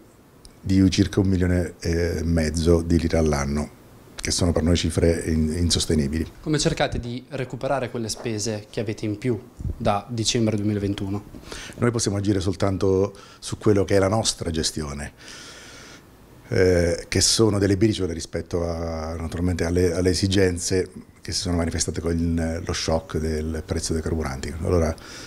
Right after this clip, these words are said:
Speaker 1: eh, stiamo pensando di poter fare anche dei corsi di guida, eh, diciamo così, economica, eh, non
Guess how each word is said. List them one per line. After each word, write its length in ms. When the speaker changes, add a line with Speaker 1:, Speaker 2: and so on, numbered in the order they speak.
Speaker 1:
eh, 280
stiamo 300
pensando 380
di 100
poter 300
fare 500
anche 300
dei 120
corsi 500
di 200
guida, 420
eh, 100
diciamo 240
così, 180
economica, 640
eh, 260
non 140